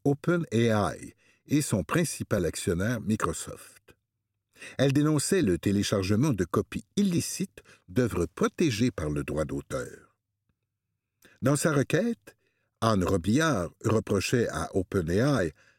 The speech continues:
de recourir à une base de données provenant d'une bibliothèque fantôme ou clandestine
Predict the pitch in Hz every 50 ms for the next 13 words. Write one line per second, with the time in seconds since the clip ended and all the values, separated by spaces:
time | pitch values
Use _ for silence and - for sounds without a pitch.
0 | _ _ _ _ _ _ _ _ - 101 - 120 113 110 107 101 170 214 - -
1 | 165 135 101 82 104 131 - - 92 - - 165 76 - 120 147 135 92 - -
2 | 90 78 80 87 82 110 156 120 - - 95 82 90 113 123 110 82 82 82 85
3 | 80 - 160 143 131 131 127 113 104 - 107 90 - - - - 185 202 151 -
4 | - 151 165 190 202 - - 185 - - - 165 160 156 165 196 - - - -
5 | 202 202 202 202 202 190